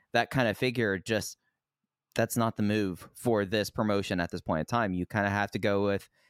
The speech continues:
uh, Yoshioka unless you really want to try to rocket ship someone, and I don't think six months for this kind of show,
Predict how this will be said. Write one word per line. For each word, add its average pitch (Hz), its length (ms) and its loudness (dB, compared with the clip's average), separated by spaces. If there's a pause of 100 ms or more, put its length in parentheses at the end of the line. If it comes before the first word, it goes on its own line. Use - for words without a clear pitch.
(300)
uh, 110 120 4
Yoshioka 107 920 0
unless 107 500 -2
you 101 220 0
really 104 400 0
want 98 320 -2
to 95 460 0 (420)
try 113 180 0
to 107 60 2
rocket 101 400 -2
ship - 220 -4
someone, 95 320 2
and 92 120 0
I 90 140 2
don't 104 200 -2
think 107 180 -4
six - 240 -4
months 107 440 -2 (300)
for 104 160 4
this 107 240 0
kind 107 240 0
of 92 80 -2
show, 107 460 0